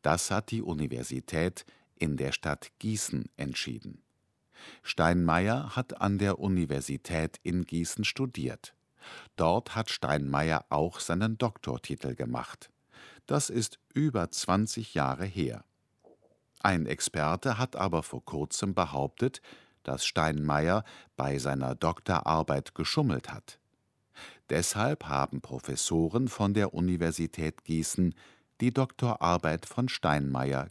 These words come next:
genau untersucht. Das Ergebnis ist, Steinmeier hat nicht geschummelt.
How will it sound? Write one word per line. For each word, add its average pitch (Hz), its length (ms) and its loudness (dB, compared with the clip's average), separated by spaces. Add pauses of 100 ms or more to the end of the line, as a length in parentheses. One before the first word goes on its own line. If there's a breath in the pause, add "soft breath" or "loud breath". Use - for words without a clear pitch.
(100)
genau 82 680 0
untersucht. 104 880 -2 (640 loud breath)
Das - 340 -2
Ergebnis 131 800 -2
ist, - 420 -4 (420 loud breath)
Steinmeier 78 880 2 (200 soft breath)
hat - 320 -2 (120)
nicht 123 520 -2
geschummelt. 58 680 -6